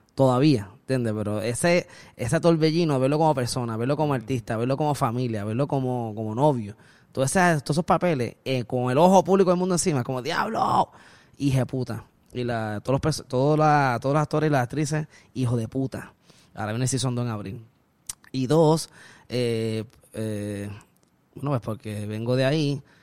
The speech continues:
eh, si te sientes pesado o si te sientes como que cuando te levantas y estás en ese desánimo,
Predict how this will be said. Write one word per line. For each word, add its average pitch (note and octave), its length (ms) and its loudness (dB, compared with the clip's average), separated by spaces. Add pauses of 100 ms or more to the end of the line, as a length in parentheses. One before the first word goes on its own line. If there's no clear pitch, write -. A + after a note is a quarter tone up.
(260)
eh, G#2+ 480 -8
si - 560 -8 (640)
te A#2+ 120 -4
sientes A#2+ 400 -2
pesado C#3 560 2
o A#2 140 -2
si A#2 200 -4
te A2+ 140 -6
sientes A#2+ 260 -2
como D3 240 0
que C3 80 -2
cuando B2+ 180 2
te B2+ 80 -2
levantas C#3 520 2
y B2+ 100 2
estás C3 240 -2
en C3+ 100 0
ese C#3 140 0
desánimo, C3+ 540 2